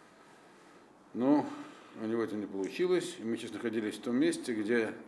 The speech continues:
Давид как бы дал указания своим, э, приближённым, то есть первосвященнику, пророку, главе Сангедрина –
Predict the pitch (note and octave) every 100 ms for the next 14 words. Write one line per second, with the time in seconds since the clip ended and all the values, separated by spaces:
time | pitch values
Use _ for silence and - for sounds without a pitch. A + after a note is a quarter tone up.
0 | - F#2 G#2+ A#2 C#3+ C#3+ - - G2 F#2
1 | F#2 F2 F#2+ A2+ G#2 G#2 A2 A2+ F#2 D#2+
2 | D#2 - - - - - - - - -
3 | G#2+ G2 F2 E2+ - - F2 E2+ E2 E2
4 | - F#2 A2 B2+ F3+ D#3 C#3 - E2+ -
5 | G2 E2+ F#2+ - E3+ D3 C#3 A2 G2+ G2+
6 | C#3 C#3+ B2 F#2 F#2+ F2+ F#2+ F#2+ G#2+ D3+
7 | D3+ D3